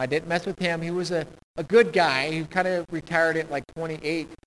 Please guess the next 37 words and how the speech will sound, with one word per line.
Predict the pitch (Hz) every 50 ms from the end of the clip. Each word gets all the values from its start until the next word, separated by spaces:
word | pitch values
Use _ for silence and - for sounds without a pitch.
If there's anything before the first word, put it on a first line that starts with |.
| - - -
but | - 143
he | 143 170 190
had | 190 175
the | 156 151
scars | - - - 170 165 165 165 170 156
and | - 156
the | 147
tattoos. | 135 - 170 160 156 151 - - 175 160 156 160 175 160 - - - - - - - - _ _ -
He | - 247
was | 285 302 294
okay. | 294 285 - 269 285 294 262 175 120 117 - _ _ - - - -
Um, | 156 156 156 156 156 156
the | 170
guy | 156 185 196 220
that | 208 214 190
was | 185 190 160
my | 160 170 170 170
enemy | 180 180 202 220 196 175
was | 165 160 147
the | 147
guy | 143 156 160 175 196 196
that | 175 170 156 151 - - - - - - - - _ - - -
would | 151 147 -
say, | - 180 185 185 170
"I, | 160 165 175 180 180 180 170 165 165 - - -
I | 139 151
love | 160 165 151 123
Jesus." | 131 143 156 135 107 90 - - - _ _ _ _ _ -
He | 165
was, | 196 196 165 - - 170 151
but | 185 180
he | 175 202
was | 220 214 208 - - -
a | 147
quirky | - - - 175 160 - 147 131
guy. | 123 123 113 117 131 151 - _ _ - - - _ - - - _ _ _ -
Um, | 135 139 135 127 120 117 113